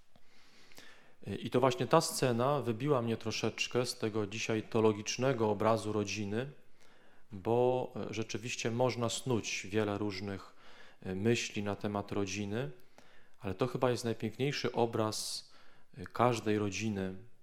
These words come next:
czyli to, o czym mówią pasterze w sześćdziesiątym ósmym roku, o czym mówili. E, Syn Boży zaprosił się na stałe do rodziny.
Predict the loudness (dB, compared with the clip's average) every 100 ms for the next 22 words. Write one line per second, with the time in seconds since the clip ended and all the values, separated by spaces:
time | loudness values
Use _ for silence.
0 | -20 -16 -16 -16 -18 -20 -16 -16 -16 -16
1 | -6 -2 -2 4 4 4 2 2 4 4
2 | 4 2 4 4 4 2 0 -2 -2 0
3 | 2 2 0 0 0 0 4 6 4 2
4 | 0 0 0 2 2 2 0 0 0 -2
5 | -8 -16 -16 -16 -18 -20 -18 -16 -16 -18
6 | -20 -16 -8 -4 -2 0 0 2 8 8
7 | 8 4 0 -4 8 8 8 6 2 4
8 | 4 6 8 10 10 8 0 -2 -2 0
9 | 2 2 2 2 2 -2 2 4 4 2
10 | 2 2 2 0 -2 0 -2 -4